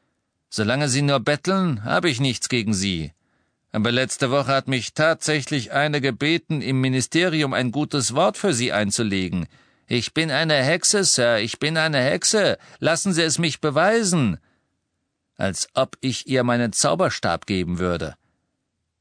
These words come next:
"Aber wessen Zauberstab?", fragte Travers neugierig, "benutzen Sie denn im Augenblick, Bellatrix?" "Wie ich höre, wurde der Ihre, ich habe meinen Zauberstab hier", sagte Hermine kalt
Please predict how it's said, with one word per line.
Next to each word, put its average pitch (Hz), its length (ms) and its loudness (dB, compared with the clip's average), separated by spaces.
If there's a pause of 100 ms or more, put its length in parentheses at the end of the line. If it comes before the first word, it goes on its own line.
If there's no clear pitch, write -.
"Aber 143 500 2
wessen 165 440 0
Zauberstab?", 165 1000 0
fragte 95 520 -6
Travers 95 520 -2
neugierig, 98 720 -2 (400)
"benutzen 151 560 0
Sie 226 260 0
denn 190 220 0
im 127 220 -2
Augenblick, 117 640 0
Bellatrix?" 104 800 -2 (720)
"Wie 160 260 2
ich 143 180 -2
höre, 190 540 2
wurde 160 360 0
der 139 200 0
Ihre, 165 420 0 (100)
ich 175 460 -2
habe 170 300 0
meinen 160 340 0
Zauberstab 151 720 0
hier", 104 420 -2 (720)
sagte 87 380 -4
Hermine 87 380 -4
kalt 98 460 -4